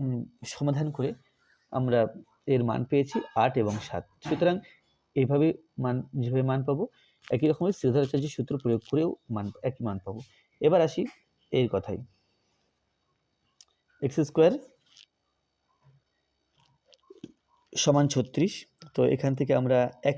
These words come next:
লাইনেই করতে পারি এক্স সমান plus minus root ছত্রিশ, তাহলে এটা হলো plus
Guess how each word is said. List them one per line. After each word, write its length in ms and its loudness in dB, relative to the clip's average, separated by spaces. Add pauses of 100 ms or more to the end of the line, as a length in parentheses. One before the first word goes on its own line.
লাইনেই 320 4
করতে 220 -6
পারি 180 2
এক্স 140 -8
সমান 200 0 (1200)
plus 280 6 (160)
minus 340 0 (380)
root 160 -2 (840)
ছত্রিশ, 460 -2 (420)
তাহলে 260 0
এটা 140 0
হলো 120 2 (120)
plus 240 2